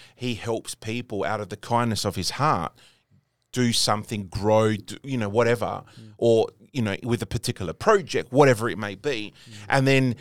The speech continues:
Speaker 1: after they get to that point where they are really good off,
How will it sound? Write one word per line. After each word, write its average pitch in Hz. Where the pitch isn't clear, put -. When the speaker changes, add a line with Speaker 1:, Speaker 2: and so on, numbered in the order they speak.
Speaker 1:
after 151
they 117
get 113
to 113
that 104
point 117
where 107
they 107
are 101
really 104
good 107
off, 107